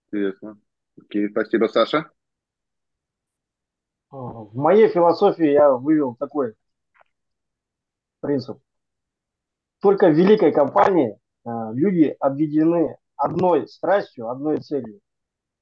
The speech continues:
Speaker 2: вот, общей, которая предполагает и развитие, и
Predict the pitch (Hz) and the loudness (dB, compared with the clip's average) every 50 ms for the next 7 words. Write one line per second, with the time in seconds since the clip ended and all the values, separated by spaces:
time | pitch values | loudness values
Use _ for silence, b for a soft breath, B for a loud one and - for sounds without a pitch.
0 | _ _ - 113 107 104 _ _ _ - 170 170 165 - - - 98 95 _ _ | _ _ -16 -16 -16 -16 _ _ _ -2 -2 -2 -2 -4 -8 -20 -20 -20 _ _
1 | _ _ _ _ _ _ _ _ _ _ _ _ _ _ - - 127 123 - 185 | _ _ _ _ _ _ _ _ _ _ _ _ _ _ -6 -6 -4 0 2 4
2 | 208 208 190 175 170 151 143 135 123 117 110 104 - _ _ _ _ _ 160 156 | 4 6 6 6 6 6 4 4 2 2 0 -2 -6 _ _ _ _ _ -4 -4
3 | 156 - - 208 196 175 151 151 175 175 160 147 127 - - _ _ _ - 196 | -4 -2 0 2 2 2 4 4 4 4 6 4 2 0 -4 _ _ _ -6 -2
4 | - 170 160 135 117 131 151 - - - - 110 101 - - _ - 170 175 175 | 0 0 0 0 0 -2 -2 -2 -2 -4 -10 -16 -16 -16 -18 _ -14 -8 -4 -2
5 | 170 160 151 135 120 117 | -2 -2 -2 -2 -6 -8